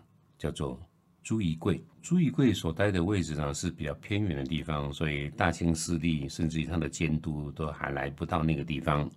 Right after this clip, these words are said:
所以那个地方呢，就变成了反清复明的一个温床。一个很特别的那一年，那年呢是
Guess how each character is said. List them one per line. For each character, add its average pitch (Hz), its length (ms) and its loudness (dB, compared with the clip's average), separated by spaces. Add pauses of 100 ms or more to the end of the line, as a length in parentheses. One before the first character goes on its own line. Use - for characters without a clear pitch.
(280)
所 107 160 -2
以 - 20 4
那 139 100 4
个 143 80 4
地 113 140 -2
方 95 220 0
呢， 87 100 0
就 98 140 -4
变 113 260 0
成 71 220 -4
了 76 260 -2
反 73 180 -2
清 85 240 2
复 117 160 0
明 76 220 4
的 69 180 -4
一 76 120 -2
个 71 160 -4
温 82 200 2
床。 65 300 0 (1700)
一 95 120 -4
个 95 100 0
很 76 140 -2
特 101 180 0
别 80 100 -4
的 71 140 -2
那 80 160 2
一 78 40 4
年， 65 300 -2 (320)
那 82 140 -2
年 73 180 -2
呢 67 220 -4
是 65 420 -6